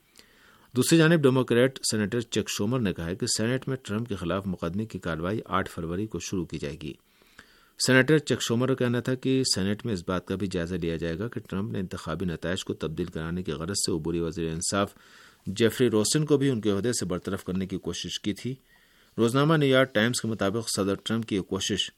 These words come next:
اس وقت ناکام ہو گئی تھی جب وزارت انصاف کے متعدد عہدیداروں نے دھمکی دی تھی کہ اگر جیفری روسن کو برطرف کیا گیا تو وہ اجتماعی طور پر اپنے عہدوں سے مستعفی ہو جائیں گے۔ قابل ذکر ہے کہ کانگریس کی عمارت پر ٹرمپ کے حملے کے بعد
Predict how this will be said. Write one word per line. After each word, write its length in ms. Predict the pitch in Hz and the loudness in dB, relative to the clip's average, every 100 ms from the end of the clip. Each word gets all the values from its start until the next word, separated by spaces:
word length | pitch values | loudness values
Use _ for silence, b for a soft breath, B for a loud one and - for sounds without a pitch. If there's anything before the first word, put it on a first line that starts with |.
| _ - | _ -4
اس 220 | 123 - | 0 2
وقت 180 | 160 - | 2 2
ناکام 340 | 98 90 87 | -2 0 -2
ہو 120 | 87 85 | -2 -4
گئی 100 | 87 | -4
تھی 140 | 139 | -4
جب 220 | 123 85 | -4 -4
وزارت 340 | 85 90 90 101 | -2 -2 -2 -2
انصاف 420 | 90 - 104 - | -2 -2 -2 -4
کے 80 | 104 | -6
متعدد 440 | 92 82 92 92 | -4 -4 -4 -6
عہدیداروں 560 | 90 87 85 87 104 107 | -8 -8 -6 -4 -2 -2
نے 140 | 107 - B B B B | -2 -6 B B B B
دھمکی 400 | 95 107 120 139 | -4 -2 2 2
دی 120 | 92 | 2
تھی 200 | 87 139 | -2 -2
کہ 80 | 143 | 0
اگر 160 | 104 101 | 0 0
جیفری 420 | 82 95 - 113 | 0 -4 -2 -2
روسن 360 | 98 107 147 135 | -2 -2 -2 -2
کو 100 | 95 | -2
برطرف 400 | 90 92 85 - | -2 -4 -6 -4
کیا 160 | 82 | -4
گیا 160 | 85 131 | -4 -4
تو 120 | 113 | -4
وہ 40 | |
اجتماعی 380 | 95 - 85 85 - | -6 -6 -6 -6 -4
طور 140 | 101 | -6
پر 160 | 107 - | -4 -6
اپنے 200 | 90 85 | -6 -6
عہدوں 260 | 85 87 107 | -6 -4 -2
سے 220 | 92 85 - b b b | -2 -4 -8 b b b
مستعفی 420 | 104 - 92 82 78 | -8 -4 -4 -6 -8
ہو 120 | 80 | -8
جائیں 260 | 76 69 | -6 -6
گے۔ 100 | 64 - _ b b b b | -8 -10 _ b b b b
قابل 320 | 120 131 135 | 4 6 6
ذکر 180 | 127 147 | 4 2
ہے 100 | 151 | 2
کہ 120 | 170 | 2
کانگریس 360 | 135 107 110 110 | 2 2 2 0
کی 100 | 101 | 0
عمارت 320 | 92 104 - | 0 -2 -4
پر 60 | 123 | -8
ٹرمپ 340 | - 101 92 | -4 -4 -4
کے 60 | 87 | -6
حملے 280 | 87 92 | -4 -4
کے 80 | 85 | -4
بعد 260 | 82 98 | -2 -2